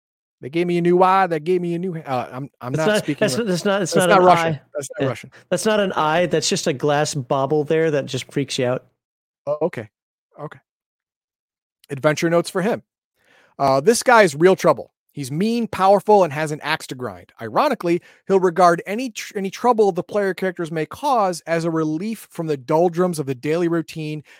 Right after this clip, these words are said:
Speaker 1: and welcome the challenge. His, he, he's in charge of policing the area,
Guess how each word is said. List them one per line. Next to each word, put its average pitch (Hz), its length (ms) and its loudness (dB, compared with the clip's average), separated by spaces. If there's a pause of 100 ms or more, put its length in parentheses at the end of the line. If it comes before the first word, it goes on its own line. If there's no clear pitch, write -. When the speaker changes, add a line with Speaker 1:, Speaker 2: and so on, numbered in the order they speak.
(120)
Speaker 1:
and 135 240 -8
welcome 160 380 -2
the 156 60 -2
challenge. 123 460 -8 (300)
His, 226 320 -4 (420)
he, 220 380 -10
he's 220 320 -8
in 214 240 -2
charge 214 560 0
of 185 180 0
policing 175 680 -4
the 160 120 -6
area, 123 380 -6